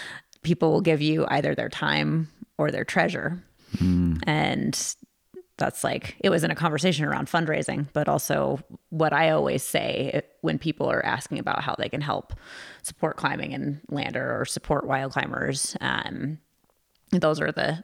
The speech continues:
Speaker 1: the things that I say. It's like, you know, we need funds to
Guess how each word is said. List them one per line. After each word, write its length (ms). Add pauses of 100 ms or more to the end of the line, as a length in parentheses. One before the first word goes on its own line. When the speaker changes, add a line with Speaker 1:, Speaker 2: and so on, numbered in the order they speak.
Speaker 1:
the 100
things 380
that 140
I 80
say. 680
It's 260
like, 340 (400)
you 100
know, 180
we 160
need 540
funds 600
to 360